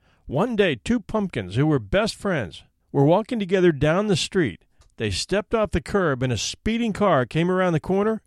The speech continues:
and ran one of them over. The uninjured pumpkin called nine one one and helped his injured friend as best as he was able.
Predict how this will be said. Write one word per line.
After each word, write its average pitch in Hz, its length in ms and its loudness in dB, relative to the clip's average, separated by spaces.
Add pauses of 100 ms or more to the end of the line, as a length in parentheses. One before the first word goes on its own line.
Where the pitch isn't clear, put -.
(160)
and 139 380 0
ran 196 340 0
one 170 140 2
of 156 80 -2
them 160 160 0
over. 156 360 -2 (560)
The 143 200 -6
uninjured 180 580 2
pumpkin 139 420 -6
called 160 300 -2
nine 190 300 -2
one 196 200 0
one 113 300 -4 (260)
and 120 100 -4
helped 180 260 0
his 160 240 2
injured 202 400 -2
friend 185 240 0
as 123 160 0
best 175 520 -4
as 143 120 -4
he 165 100 0
was 139 160 0
able. 117 340 -6